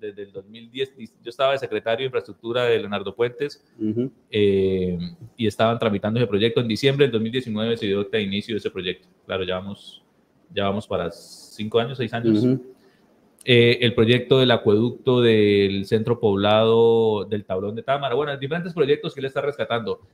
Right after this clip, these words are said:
Speaker 1: Ya para mi cartera, para infraestructura, pues nos encontramos con diferentes problemas, por lo menos, eh, muchísimos adicionales de proyectos que quedaron mal planificados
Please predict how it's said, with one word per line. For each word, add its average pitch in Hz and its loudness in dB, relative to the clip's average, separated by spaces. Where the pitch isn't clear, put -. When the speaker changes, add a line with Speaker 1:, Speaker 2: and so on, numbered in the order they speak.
Speaker 1:
Ya 131 2
para 151 4
mi 139 -8
cartera, 139 -4
para 113 -2
infraestructura, 110 -4
pues 131 -4
nos 110 -8
encontramos 113 -4
con 117 -6
diferentes 104 -6
problemas, 127 -2
por 104 -2
lo 98 0
menos, 113 -6
eh, 117 0
muchísimos 151 0
adicionales 120 0
de 127 0
proyectos 113 -2
que 120 -4
quedaron 113 0
mal 131 0
planificados 117 -2